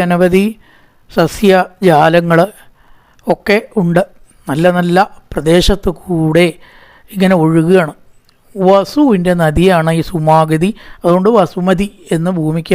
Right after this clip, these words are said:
ആ പ്രദേശത്തൊക്കെ അങ്ങനെ പറഞ്ഞു വന്നു. പിന്നെ ഭൂമിക്ക് മൊത്തത്തിലും ഈ വസുമതി എന്നുള്ള പേര് കിട്ടുകയും ചെയ്തു. അപ്പം ഇതിൽ ഈ നാല് പുത്രന്മാരിൽ കുശാംബൻ്റെ കാര്യമാണ് കുറച്ചിങ്ങനെ പ-, കുശനാഭൻ്റെ കാര്യമാണ് പറയണത്.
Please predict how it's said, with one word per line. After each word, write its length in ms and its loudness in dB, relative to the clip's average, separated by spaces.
ആ 80 4
പ്രദേശത്തൊക്കെ 600 -2
അങ്ങനെ 240 0
പറഞ്ഞു 340 0
വന്നു. 180 -2
പിന്നെ 200 -6
ഭൂമിക്ക് 420 -4
മൊത്തത്തിലും 560 0
ഈ 80 4
വസുമതി 440 0
എന്നുള്ള 300 0
പേര് 240 2
കിട്ടുകയും 640 2
ചെയ്തു. 200 0
അപ്പം 180 -2
ഇതിൽ 220 2
ഈ 20 4
നാല് 380 4
പുത്രന്മാരിൽ 600 2
കുശാംബൻ്റെ 800 2
കാര്യമാണ് 480 2
കുറച്ചിങ്ങനെ 500 -2
പ-, 220 -2
കുശനാഭൻ്റെ 840 2
കാര്യമാണ് 440 2
പറയണത്. 300 -6